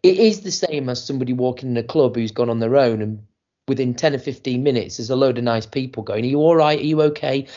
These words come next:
How's things? Do you want, I'm going to the bar. Would you like a drink? Isn't this music good?" That ethos of the scene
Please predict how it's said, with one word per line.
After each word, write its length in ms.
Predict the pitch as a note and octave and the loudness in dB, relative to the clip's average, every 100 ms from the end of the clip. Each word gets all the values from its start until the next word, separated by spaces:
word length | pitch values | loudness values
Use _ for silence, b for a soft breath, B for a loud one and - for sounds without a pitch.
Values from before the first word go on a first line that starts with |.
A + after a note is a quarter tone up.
| B | B
How's 280 | - D3+ D3 | 0 0 0
things? 340 | - C#3+ C3+ | 0 0 0
Do 80 | - | -4
you 40 | D#3+ | -2
want, 140 | E3 | -2
I'm 120 | D3 | -2
going 180 | D#3+ D#3+ | 2 2
to 60 | D3+ | 0
the 80 | |
bar. 180 | D3 F3+ | -2 0
Would 140 | C#3+ C3+ | 0 -2
you 80 | |
like 160 | D3+ D3+ | -2 -2
a 40 | |
drink? 380 | D#3 F#3 F3+ C#3 | -4 0 0 0
Isn't 200 | - E3 | -6 -10
this 180 | D#3 D#3 | -10 -4
music 360 | D#3 D#3 C#3+ - | -2 0 -2 0
good?" 260 | D#3+ - B B B | -2 -2 B B B
That 240 | - G#3+ - | 4 4 2
ethos 560 | G#3 G#3 F#3+ E3+ C#3 D3+ | -4 -4 -4 -4 -4 -6
of 140 | C3 | -8
the 80 | C3+ | -8
scene 640 | - E3 E3 B2 G2+ G2+ | -4 0 0 0 -6 -16